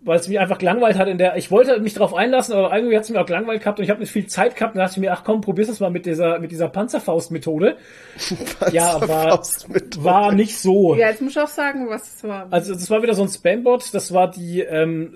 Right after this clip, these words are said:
Speaker 1: Savannah aus Italien,
Speaker 3: <laughs>
Speaker 1: die aber jetzt in Amerika studiert
Speaker 3: Ja, irgendwie
Speaker 1: irgendwie.
Speaker 3: sowas, ne?
Speaker 2: Und dich
Speaker 1: Ganz
Speaker 2: auf Deutsch
Speaker 1: toller
Speaker 2: anschreibt.
Speaker 1: Ein ganz
Speaker 3: Ja.
Speaker 1: toller italienischer Name, auch Savannah, das ist ein super italienischer
Speaker 3: Mhm.
Speaker 1: Name. Ähm, das Bild von
Speaker 2: Savannah,
Speaker 1: ihr sah auch,
Speaker 2: na,
Speaker 1: sie sah
Speaker 2: na.
Speaker 1: auch aus wie eine Italienerin, auf jeden Fall.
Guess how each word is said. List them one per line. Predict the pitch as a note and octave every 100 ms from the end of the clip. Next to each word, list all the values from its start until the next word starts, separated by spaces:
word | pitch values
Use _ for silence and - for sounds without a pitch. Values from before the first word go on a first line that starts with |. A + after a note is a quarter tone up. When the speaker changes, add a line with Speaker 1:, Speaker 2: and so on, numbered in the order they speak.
| -
Speaker 1:
Savannah | - - F3 D#3 E3+ G3+ A#3 A#3
aus | F3 F#3+ G3+
Italien, | - F3 E3 A3 C4 C4 C#4 C#4+ - F4 -
Speaker 3:
<laughs> | - G3
Speaker 1:
die | A3+
aber | F#3+ G3
jetzt | F#3+ G#3 -
in | F#3
Amerika | E3 D3+ F3 B3 A#3+ G3+
studiert | - F3+ C3 C3+ F#3+ F#4 G4
Speaker 3:
Ja, | - A3 G#3+
irgendwie | G#3+ A3
Speaker 1:
irgendwie. | F#4+
Speaker 3:
sowas, | A3+ A3 A#3 -
ne? | A3+ G#3
Speaker 2:
Und | E3
dich | F#3+
Speaker 1:
Ganz | F#3+ A#3+ F3+
Speaker 2:
auf |
Deutsch | F#3+ A3
Speaker 1:
toller | E3
Speaker 2:
anschreibt. | C4+ - D3 C#3+ C#3 - - _ _ _ -
Speaker 1:
Ein | E3+
ganz | G3 B3
Speaker 3:
Ja. | A#3 A3+
Speaker 1:
toller | B3
italienischer | A#3 G#3+ G3 B3 G#3+
Name, | E3+ G3 A#3
auch | G#3+ G#3+
Savannah, | G#3 D#3+ E3 A3 A#3+
das | G3+ F3+
ist | F#3+
ein | E3+ E3+
super | F#3+ A#3 F#3+ E3+
italienischer | G#3+ D#3 D#3 E3+ C#3
Speaker 3:
Mhm. |
Speaker 1:
Name. | C#3 F3 E3+ B2+ -
Ähm, | D#3 D#3+ D#3 _ _ _
das | D#3
Bild | C#3+ G#3 F#3+
von |
Speaker 2:
Savannah, | - G3
Speaker 1:
ihr | G3
sah | F3
auch, | F#3 D#3+
Speaker 2:
na, |
Speaker 1:
sie | D3+ D3
sah | F#3
Speaker 2:
na. | G3
Speaker 1:
auch | G#3
aus | G3 A#3+ C#4
wie |
eine | A#3
Italienerin, | A3 A3 G#3+ A3 A3 A#3
auf | G3+ G3
jeden | G3 F4
Fall. | A3